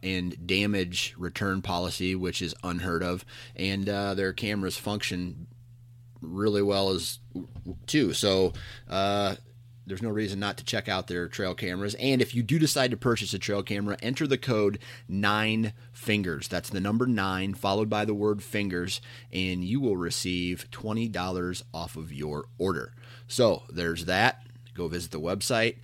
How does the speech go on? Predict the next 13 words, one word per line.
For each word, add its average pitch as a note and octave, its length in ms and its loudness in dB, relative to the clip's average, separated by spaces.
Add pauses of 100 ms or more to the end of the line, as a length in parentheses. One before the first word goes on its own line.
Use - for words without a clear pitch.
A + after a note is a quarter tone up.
(260)
And G#2 160 -2
now G#2 460 2
let's G#2+ 320 0
get C3 160 -2
into A#2+ 420 2
today's G#2 480 2
podcast F#2+ 680 -2
with F2+ 200 -2
John F#2+ 440 0
Livingston G#2+ 600 -2 (300)
of A2 200 -6
Deer D#2 200 -4
Lab. G#1 260 -12